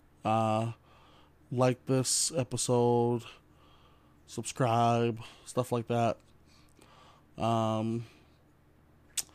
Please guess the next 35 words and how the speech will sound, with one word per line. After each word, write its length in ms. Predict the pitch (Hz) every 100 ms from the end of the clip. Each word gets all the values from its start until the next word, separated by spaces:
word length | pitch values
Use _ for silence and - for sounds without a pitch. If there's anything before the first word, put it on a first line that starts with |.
| - - - -
and, 460 | 120 131 131 123 120
uh, 180 | 123 123 - - - - - - - - - - - _ _ _ _ _ _ _ _ _ _ _ - - - _ _ _ _ _ -
uh, 300 | 120 120 117 117
yeah, 280 | 120 143 139 117
that's 180 | 131
pretty 200 | - 160
much 160 | 160 143
it. 220 | 170 - - - - -
Um, 460 | 127 127 123 127 127 -
s-, 240 | - - - - - - - -
yeah, 300 | 139 160 127
if 120 | 135
you 60 | 139
wanna 200 | 151 147
jo-, 280 | 127 117 131
keep, 320 | 151 143 135
if 100 | 131
you 80 | 147
wanna 160 | 147
join 220 | 135 143 139
the 80 |
conversation 680 | 135 139 135 127 135 131 139
as 160 | 127 117
usual, 460 | 131 135 143 139 - - -
make 140 | 135 127
sure 180 | 135
you 300 | 131 131 127
D 240 | 117 127 127
M 140 | 131
me 140 | 135 127
on, 200 | 117 120
like, 280 | 113 -
TikTok, 420 | - 143 - 139 98
Instagram, 600 | 127 - 117 131 127 120
or 280 | 110 110